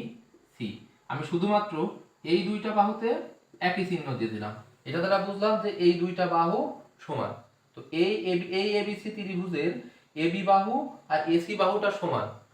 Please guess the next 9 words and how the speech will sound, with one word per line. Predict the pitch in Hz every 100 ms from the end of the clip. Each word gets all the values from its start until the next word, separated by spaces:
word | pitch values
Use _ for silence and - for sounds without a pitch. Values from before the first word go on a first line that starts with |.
| _ 127
অর্থাৎ | - 180 - 165
এই | 170
ত্রিভুজের | 175 175 185 214 247 - - 139 135
দুইটা | 165 180 -
বাহু | 196 208 -
সমান, | 190 202 - - - _
তাই | 151 151 151 165
এই | 170
ত্রিভুজটাকে | 185 196 190 185 202 208